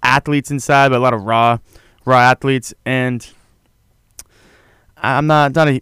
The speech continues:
huge concern. Memphis just wanted to get into the paint. They're not a three-point shooting team, um, so they were able to control that. But, you know, threes wins more than twos, and Alabama was able to hit those.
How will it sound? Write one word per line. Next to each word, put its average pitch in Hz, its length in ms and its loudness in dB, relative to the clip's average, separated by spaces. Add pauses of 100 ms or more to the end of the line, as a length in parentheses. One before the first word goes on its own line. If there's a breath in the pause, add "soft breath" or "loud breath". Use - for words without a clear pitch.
huge 143 280 -4
concern. 123 600 -2
Memphis 135 460 -4
just - 420 -12
wanted 123 260 -2
to 120 60 -4
get 117 180 -2
into 120 180 -4
the 104 80 -8
paint. 117 340 -6
They're 117 100 -6
not 113 160 -2
a 110 60 -4
three-point 110 380 -6
shooting 113 200 -8
team, 107 420 -6 (580 soft breath)
um, 104 340 -6
so 127 100 -8
they 123 120 0
were 123 60 2
able 123 100 2
to 117 40 -2
control 120 420 -2
that. 117 300 0
But, 107 140 -4 (420)
you 127 80 -6
know, 113 100 -4
threes 131 680 -2
wins 127 260 -2
more 135 160 0
than 127 120 -2
twos, 120 420 0
and 110 200 -6
Alabama 120 340 -2
was 117 140 -8
able 117 120 -6
to 110 40 -8
hit 123 180 -8
those. 123 440 0